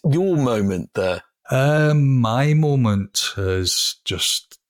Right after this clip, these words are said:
Speaker 2: <laughs> I kinda, I kinda felt like, um, I was watching something that was going on from a third person. It just felt all very surreal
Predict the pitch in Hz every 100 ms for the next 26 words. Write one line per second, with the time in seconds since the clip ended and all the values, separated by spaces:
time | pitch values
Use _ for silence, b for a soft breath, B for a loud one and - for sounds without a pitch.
0 | _ _ _ - - - - - - -
1 | - - - 123 92 90 139 - 143 127
2 | - B B 117 - 143 147 - 117 107
3 | 101 98 104 101 101 98 95 95 - _
4 | _ - 107 101 104 98 98 101 104 -
5 | 104 98 104 98 - 98 95 101 - 98
6 | 95 98 98 95 - B B B - 101
7 | 92 - 95 87 - 101 98 117 127 117
8 | 95 - - 98 98 95 98 - - 95
9 | 92 92 90 92 90 90 90 - 98 90
10 | 98 104